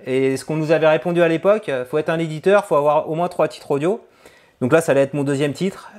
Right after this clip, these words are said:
Euh, mais pareil, j'ai demandé, quand, on est, quand, je, quand je négociais avec eux, personne m'a répondu si c'était possible de faire l'autopublication, mais sur les, voilà, sur les sites internet, on voit que c'est impossible si on n'est pas un éditeur. J'ai regardé aussi Google Play, pareil, Apple, pareil, et donc voilà, c'est la croix à la bannière,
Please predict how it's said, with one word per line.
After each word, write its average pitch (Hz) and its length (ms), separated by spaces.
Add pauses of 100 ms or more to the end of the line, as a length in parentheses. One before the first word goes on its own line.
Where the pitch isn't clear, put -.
Euh, 123 640
mais 123 140
pareil, 151 280
j'ai 151 120
demandé, 165 540 (140)
quand, 147 180
on 147 100
est, 139 280
quand, 139 160
je, 135 380
quand 139 160
je 131 60
négociais 147 400
avec 139 280
eux, 190 160 (600)
personne 196 320
m'a 185 140
répondu 175 380
si - 80
c'était 147 180
possible 151 280
de 143 60
faire 147 100
l'autopublication, 143 720
mais 139 120
sur 139 180
les, 131 260
voilà, 120 200
sur 123 160
les 120 60
sites - 180
internet, 131 320
on - 20
voit 127 100
que - 60
c'est - 240
impossible 170 540 (160)
si - 120
on 156 60
n'est 151 80
pas 185 120
un 175 40
éditeur. 156 460
J'ai 151 100
regardé 156 220
aussi 156 240
Google 151 280
Play, 170 200
pareil, 170 420 (480)
Apple, 180 640
pareil, 170 480 (120)
et 147 100
donc 151 160
voilà, 127 220
c'est 127 280
la 131 120
croix 170 160
à - 20
la 147 80
bannière, 147 420